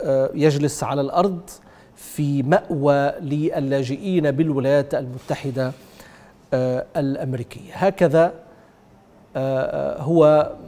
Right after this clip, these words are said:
من، آه، خان شعبه الحقيقة وخان وطنه،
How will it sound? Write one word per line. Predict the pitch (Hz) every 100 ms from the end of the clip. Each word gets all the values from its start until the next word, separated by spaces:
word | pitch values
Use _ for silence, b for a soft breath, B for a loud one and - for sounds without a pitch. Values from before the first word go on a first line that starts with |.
| - _ 208
من، | 175 151 147 135 131
آه، | 143 135
خان | 131 175 175 156
شعبه | 139 127 123
الحقيقة | 123 - - 151 - 135 143 B B B B _
وخان | 131 - 160 147
وطنه، | 139 135 143 156 143 135 135